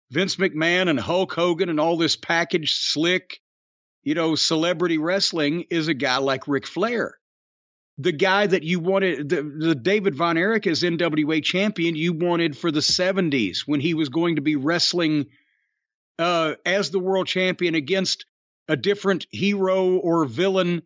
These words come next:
in a different territory every night and could switch styles and could, it could be that when Harley Race was the champion,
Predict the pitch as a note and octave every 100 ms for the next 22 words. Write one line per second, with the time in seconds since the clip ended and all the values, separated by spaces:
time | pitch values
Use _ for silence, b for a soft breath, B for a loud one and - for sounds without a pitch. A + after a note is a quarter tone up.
0 | _ _ - D#3+ C#3+ G3 F#3 D#3 G3 G3
1 | F#3+ F3+ F3+ E3 F3+ E3+ F3 F#3 E3+ B2+
2 | C3+ C#3 B2 - F#3+ F#3+ - F3+ F3 F3
3 | D#3+ B2+ A#2 - D#3 D#3 E3 C#3+ D#3+ _
4 | _ _ _ _ _ _ _ _ _ -
5 | - - A#3 C3+ B3 C#4+ C4+ - C#3 -
6 | B B B - A#3 B3 E3+ D4+ E4+ C#4
7 | F#3 A#3 C4+ - F#3 D3 D3 - E3+ D3
8 | B2 A2+ G#2 D3+